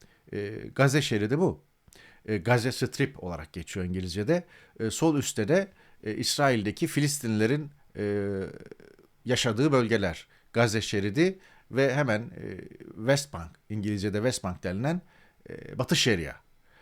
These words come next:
Filistinler burada yaşıyorlar ve Batı Şeria'da bir, m,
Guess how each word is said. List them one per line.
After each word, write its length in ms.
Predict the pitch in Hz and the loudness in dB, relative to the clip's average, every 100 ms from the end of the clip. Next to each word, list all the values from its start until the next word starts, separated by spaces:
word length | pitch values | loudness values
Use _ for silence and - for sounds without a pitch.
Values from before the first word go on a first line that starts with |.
| _ | _
Filistinler 600 | - 113 - 101 139 127 | -2 -2 -2 -2 0 0
burada 160 | 131 135 | 2 2
yaşıyorlar 520 | 92 - 110 170 165 | 2 -2 0 2 4
ve 120 | 127 | 2
Batı 180 | 135 208 | 2 2
Şeria'da 520 | 170 123 95 101 160 | 4 4 2 2 2
bir, 200 | 160 160 - - - - _ _ _ | 2 0 -14 -20 -20 -20 _ _ _
m, 280 | 117 113 | -10 -10